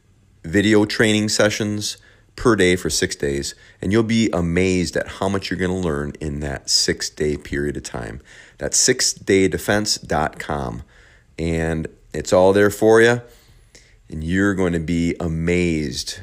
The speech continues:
at what's gonna happen after you complete that workshop. All right, so let's get into the meat of this now. What the heck is this all about? The one big problem of your training and what to do about it.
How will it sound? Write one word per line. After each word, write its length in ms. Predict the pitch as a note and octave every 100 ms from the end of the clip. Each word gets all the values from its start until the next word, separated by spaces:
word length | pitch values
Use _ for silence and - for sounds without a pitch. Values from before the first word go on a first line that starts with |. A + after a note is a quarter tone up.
| -
at 140 | D2
what's 180 | D2 -
gonna 180 | E2 D#2
happen 560 | D#2+ D#2 - D#2 D2+ - _ _ _ -
after 340 | D2 D#2 -
you 160 | D#2+ D2
complete 600 | - C#2+ - D#2 C#2+ -
that 380 | - C2+ B1 - _ _ _ - - _ _ _ _
workshop. 540 | E2+ F2+ - - - - - - _ _ _ - - - - - -
All 60 |
right, 160 | C#3+ - - - -
so 180 | -
let's 180 | A#2+ -
get 140 | - F#3
into 160 | D#3
the 120 | B2+
meat 200 | G#2+ G#2+
of 80 | F2+
this 200 | D#2+ -
now. 240 | E2 D2+ D2+ - _ - - _ _ _ _ _ _ _ _ - _ _ _ _ _
What 400 | - E2 G#2 G3
the 120 | - F3
heck 320 | C3+ C3+ C3
is 180 | A2+ F#2+
this 220 | G#2 -
all 220 | F#2+ F#2+
about? 480 | F2+ E2 C2+ - _
The 100 | E2
one 440 | D#2+ G2 A#2+ C3 B2
big 240 | A#2+ G2
problem 400 | - G2 F#2 F#2
of 120 | F2
your 80 | D#2
training 540 | C#2+ A#2+ F#2 D#2 D#2
and 140 | - D2+
what 100 | D#2+
to 100 | -
do 120 | E2
about 240 | D#2 C#2
it. 100 | A#1